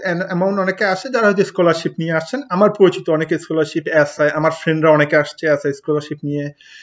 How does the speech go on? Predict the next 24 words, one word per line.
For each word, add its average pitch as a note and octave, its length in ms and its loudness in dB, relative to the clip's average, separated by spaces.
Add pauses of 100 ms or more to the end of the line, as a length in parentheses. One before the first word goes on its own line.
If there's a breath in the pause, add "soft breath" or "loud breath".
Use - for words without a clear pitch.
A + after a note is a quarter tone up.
(200 loud breath)
আমার C#3+ 180 0
পরিচিত D3 380 -2
ছোট C#3+ 260 -6
ভাই, C#3+ 180 4
ছোট C#3+ 260 -4
বোন, C#3+ 340 0 (840)
উম, B2 240 -12
আমি C#3 140 -2
অনেককে D3 320 2
চিনি, D3 520 -4 (320 soft breath)
আহ, C3+ 80 -6
যারা C3+ 240 4
স্কলারশিপ C#3 520 -2
নিয়ে C3+ 520 -4
এসেছিল, D3+ 460 -8
তাদের A3 320 0
কোনো E3+ 520 -2
সমস্যা D3 420 -2
হয় D#3 140 0
নাই, B3 120 -6
তারা F#3 200 2
এখানে D#3 220 0
পড়ালেখা C#3+ 320 2
করছে, C#3+ 480 -4